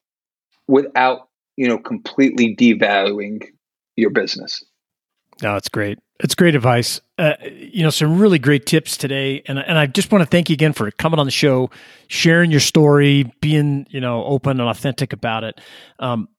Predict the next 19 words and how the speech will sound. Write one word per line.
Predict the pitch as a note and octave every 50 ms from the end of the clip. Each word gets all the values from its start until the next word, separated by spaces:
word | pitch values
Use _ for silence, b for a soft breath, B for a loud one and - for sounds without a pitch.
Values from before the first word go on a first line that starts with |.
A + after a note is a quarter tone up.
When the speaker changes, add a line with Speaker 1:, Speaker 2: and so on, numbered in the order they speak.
| _ _ -
Speaker 2:
what's | E3 D3+ E3+ B3 C4+ - -
the | - D4+
best | - G#3 G3 - -
way | F#3+ F#3 F3+ D3+
for | - D3+ C3+
our | C3
listeners | B2+ C#3+ C#3+ - - D3 B2 -
to | - C#3
connect | - - C#3 C3+ C#3+ - - C#3
with | B2 -
you, | C#3 C3 B2+ B2 B2 B2 A#2+ - _
uh, | - A#2 A2 G#2 G2 G2 F#2+ F2+ -
and | C3+ A2
to | - A#2+
learn | A#2 A#2+ B2+ B2+
more | A#2+ A#2+ A2
about | G#2 A2+ A2 - -
your | - G2+
business? | A2 F#2+ F2+ - D2+ D2+ - -